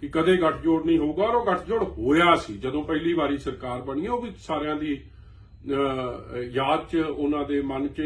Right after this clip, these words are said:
ਉਹ ਯਾਦ ਕਰਾਉਣਾ ਬੜਾ ਜ਼ਰੂਰੀ ਹੈ ਕਿ ਉਹ ਤੁਹਾਨੂੰ ਸਭ ਨੂੰ ਯਾਦ ਹੈ ਕਿ ਉਹ ਗੱਠਜੋੜ ਹੋਇਆ ਸੀ। ਅੱਜ ਫੇਰ ਚੰਡੀਗੜ੍ਹ ਹੋ ਗਿਆ, ਦਿੱਲੀ, ਇੰਡੀਆ ਦੇ ਨੈਸ਼ਨਲ ਲੈਵਲ 'ਤੇ ਇਹਨਾਂ ਦਾ ਗੱਠਜੋੜ ਹੋ ਗਿਆ। ਔਰ ਇੱਕ ਮੀਟਿੰਗ ਨਹੀਂ, ਅਨੇਕਾਂ ਮੀਟਿੰਗ ਹੋ ਗਈਆਂ ਔਰ ਉਹਦੇ 'ਚ ਬਿਆਨ ਆ ਗਏ ਆ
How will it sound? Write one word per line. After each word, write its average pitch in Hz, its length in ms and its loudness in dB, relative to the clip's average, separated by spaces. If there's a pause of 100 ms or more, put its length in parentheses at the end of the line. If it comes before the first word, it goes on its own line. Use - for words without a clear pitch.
(100)
ਉਹ 143 100 -6
ਯਾਦ 135 300 -2
ਕਰਾਉਣਾ 135 360 -4
ਬੜਾ 123 220 -4
ਜ਼ਰੂਰੀ 120 400 -6
ਹੈ 147 40 -2
ਕਿ 156 140 -8
ਉਹ 156 120 -6
ਤੁਹਾਨੂੰ 143 300 -4
ਸਭ 147 200 -8
ਨੂੰ 151 100 -2
ਯਾਦ 135 300 -4
ਹੈ 156 80 -4
ਕਿ 160 120 -6
ਉਹ 147 80 -6
ਗੱਠਜੋੜ 123 440 -8
ਹੋਇਆ 110 200 -6
ਸੀ। - 140 -16 (920)
ਅੱਜ 202 220 -2
ਫੇਰ 196 520 6
ਚੰਡੀਗੜ੍ਹ 165 560 2
ਹੋ 123 160 -2
ਗਿਆ, 110 220 -8 (760)
ਦਿੱਲੀ, 208 480 2
ਇੰਡੀਆ 190 500 4
ਦੇ 208 200 8 (180)
ਨੈਸ਼ਨਲ 175 580 0
ਲੈਵਲ 170 320 4
'ਤੇ 202 100 0
ਇਹਨਾਂ 190 200 4
ਦਾ 180 120 0
ਗੱਠਜੋੜ 151 420 -2
ਹੋ 143 140 0
ਗਿਆ। 147 100 -2
ਔਰ 165 120 2
ਇੱਕ 196 180 2
ਮੀਟਿੰਗ 202 360 0
ਨਹੀਂ, 240 160 -4 (120)
ਅਨੇਕਾਂ 190 440 4
ਮੀਟਿੰਗ 190 300 0
ਹੋ 143 140 0
ਗਈਆਂ 143 200 -2
ਔਰ 156 100 0
ਉਹਦੇ 185 180 0
'ਚ 208 100 0
ਬਿਆਨ 165 460 2
ਆ 180 160 4
ਗਏ 156 200 2
ਆ 117 120 -4